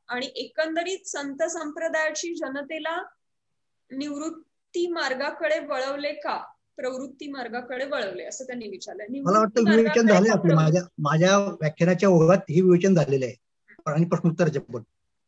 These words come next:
Speaker 1: अ, संदीप कळसकर यांचा प्रश्न आहे, "संत हे अध्यात्म समृद्धी बरोबरच वैज्ञानिक दृष्ट्याही सज-, सजग होते,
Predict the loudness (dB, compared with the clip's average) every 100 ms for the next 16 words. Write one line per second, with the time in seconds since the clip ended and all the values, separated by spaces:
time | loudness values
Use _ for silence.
0 | _ _ _ -12 -8 -8 -8 -6 -4 -4
1 | -4 -4 -4 -6 -4 -2 -2 -4 -8 -8
2 | -8 -8 -8 -8 -8 -8 -8 -8 -8 -8
3 | -6 -6 -8 -8 -10 -8 -8 -8 -8 -8
4 | -10 -8 -6 -6 -8 -8 -8 -6 -4 -4
5 | -4 -4 -2 -2 -4 -14 _ _ _ _
6 | -6 -4 -2 -2 -2 -4 -6 -6 -6 -6
7 | -4 -4 -4 -6 -10 -8 -6 -6 -8 -10
8 | -8 -6 -4 -4 -4 -6 -8 -8 -10 -10